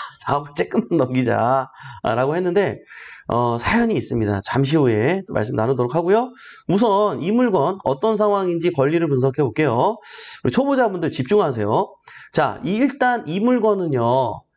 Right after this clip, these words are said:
대항력이 있습니까? 없습니까? 대항력이 있습니다. 대항력이 있는 물건으로서 이분이 이 돈을 다 받아가지 못하면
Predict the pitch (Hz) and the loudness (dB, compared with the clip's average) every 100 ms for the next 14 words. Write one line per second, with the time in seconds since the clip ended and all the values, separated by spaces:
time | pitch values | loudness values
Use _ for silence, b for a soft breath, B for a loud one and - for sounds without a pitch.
0 | - 160 214 226 220 208 139 202 190 170 | -2 0 2 2 0 0 0 0 2 0
1 | 123 139 135 113 117 117 120 113 123 214 | 0 -2 -2 -2 0 0 2 0 2 2
2 | - 214 202 170 101 B B B - 180 | 2 4 4 2 -2 B B B -2 0
3 | 208 208 202 196 151 190 202 226 226 170 | 2 0 -2 0 0 2 4 4 4 2
4 | 127 175 226 220 185 147 120 127 202 - | 2 2 2 2 0 0 0 2 0 -4
5 | B B 139 202 220 269 262 175 170 233 | B B 0 2 2 2 2 2 2 2
6 | 233 196 185 156 180 175 175 135 120 143 | 2 0 0 0 0 0 0 0 0 0
7 | 139 113 131 104 | 2 2 0 -2